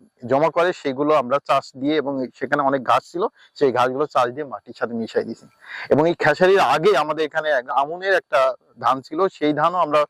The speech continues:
উপর থেকে কেটে নিয়ে যাই, অনেক বড় বড় নাড়া ছিল। অর্থাৎ আমনটাও আমরা কোনো ধরনের রাসায়নিক সার, কোনো ধরনের জৈব সার, সবকিছু ছাড়া করছি, একেবারে জিরো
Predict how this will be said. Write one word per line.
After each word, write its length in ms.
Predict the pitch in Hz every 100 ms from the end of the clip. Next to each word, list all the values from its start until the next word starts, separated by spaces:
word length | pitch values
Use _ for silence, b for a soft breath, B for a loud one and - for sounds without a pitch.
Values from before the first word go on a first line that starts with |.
| b b -
উপর 120 | 147 151
থেকে 140 | 147 147
কেটে 180 | 139 131 143
নিয়ে 140 | 139
যাই, 100 | 143 165
অনেক 140 | 127 139 127
বড় 100 | 131
বড় 80 | 131 127
নাড়া 160 | 117 117 -
ছিল। 100 | 110
অর্থাৎ 160 | 113 120 - 127
আমনটাও 440 | 139 175 185 196 202
আমরা 160 | 175 185 220 b b -
কোনো 120 | 143 147
ধরনের 260 | 160 170 139
রাসায়নিক 320 | 123 - 160 -
সার, 140 | 151 147 _ -
কোনো 120 | 127 147
ধরনের 260 | 151 156 139
জৈব 200 | 123 123 139
সার, 120 | 156 160 -
সবকিছু 320 | 208 180 175 175
ছাড়া 180 | 170 170
করছি, 240 | 180 - 226 - b b b b -
একেবারে 340 | 127 120 160 123
জিরো 120 | 135